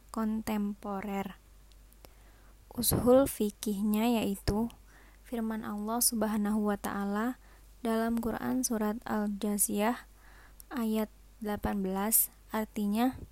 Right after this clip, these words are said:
"Kemudian kami jadikan engkau, Muhammad, mengikuti syariat peraturan dari agama itu. Maka itul-, ikutilah syariat itu,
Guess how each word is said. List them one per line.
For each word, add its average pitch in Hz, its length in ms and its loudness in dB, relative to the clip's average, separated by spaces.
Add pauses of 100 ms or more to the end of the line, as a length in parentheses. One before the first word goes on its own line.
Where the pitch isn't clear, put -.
(880)
"Kemudian 226 640 -2
kami 214 240 -2
jadikan 208 480 -4
engkau, 214 400 -2
Muhammad, 208 480 -2 (240)
mengikuti 214 560 -4
syariat 214 400 -6 (160)
peraturan 214 720 -4 (560)
dari 220 320 -2
agama 214 400 -4
itu. - 480 -8 (1000)
Maka 226 400 -4
itul-, 220 400 -4 (160)
ikutilah 220 720 -2
syariat 214 560 -4
itu, 247 400 -2